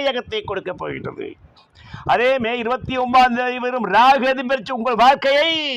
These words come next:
மிக பெரும் உயரத்துக்கு, மிக பெரும் ராஜ யோகத்துக்கு உங்களை கொண்டு செல்ல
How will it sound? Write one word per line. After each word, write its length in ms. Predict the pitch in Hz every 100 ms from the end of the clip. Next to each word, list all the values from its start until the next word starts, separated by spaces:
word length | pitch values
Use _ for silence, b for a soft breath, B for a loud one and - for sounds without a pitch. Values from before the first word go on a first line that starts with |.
| 202 156 - _ - - 92 92 - - 151
மிக 200 | 254 302 302
பெரும் 280 | 277 277 269 196
உயரத்துக்கு, 680 | 233 262 226 214 220 202 190 170 - - - - _ - 104
மிக 200 | 170 277 - -
பெரும் 240 | 262 233 170
ராஜ 240 | 220 269 269 233
யோகத்துக்கு 640 | 254 254 - 220 139 185 160 - - -
உங்களை 260 | 147 180 185 -
கொண்டு 240 | 190 226 247 226
செல்ல 180 | 226